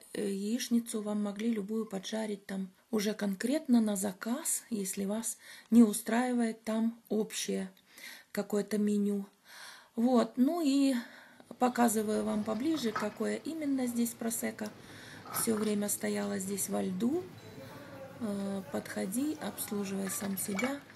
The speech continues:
пей, ешь сколько хочешь. Ну, это я вам просто показала и рассказала. Понятно, что ничего здесь уже удивительного нет. Те, кто отдыхает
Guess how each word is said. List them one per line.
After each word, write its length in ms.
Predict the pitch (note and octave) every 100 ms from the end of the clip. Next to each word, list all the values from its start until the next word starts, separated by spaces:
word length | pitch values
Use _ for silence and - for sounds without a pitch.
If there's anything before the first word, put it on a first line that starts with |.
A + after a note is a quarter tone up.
| - -
пей, 380 | C4 D4+ D#4+ D4 - - - -
ешь 540 | G3+ B3 D4+ D4+ - -
сколько 520 | - - A#3 A#3+ A#3+
хочешь. 520 | A#3 G#3+ G#3+ - G3+ - - - - -
Ну, 260 | G4+ A4 G#4+
это 100 | G4
я 200 | F#4+ F#4
вам 200 | E4+ D#4+
просто 920 | - D4+ C#4+ - C#4 C4 B3+ B3 A#3 B3
показала 560 | B3 B3+ B3 C#4 C4
и 100 | A3+
рассказала. 640 | A3 A#3 - A#3+ C4+ C#4 A#3+
Понятно, 500 | A#3 B3 C4 B3 G#3+
что 300 | - G#3+ G#3 - - -
ничего 420 | A#3 B3+ C4+ B3 B3
здесь 240 | A#3 -
уже 200 | A#3 A#3
удивительного 760 | A3+ A3 A3 A3+ A#3 A3 G#3+ G#3+
нет. 320 | A#3 D#4+ D4+ -
Те, 140 | - G#3+
кто 220 | - G#3
отдыхает 640 | G3+ A3 A#3+ D4+ C#4+ C#4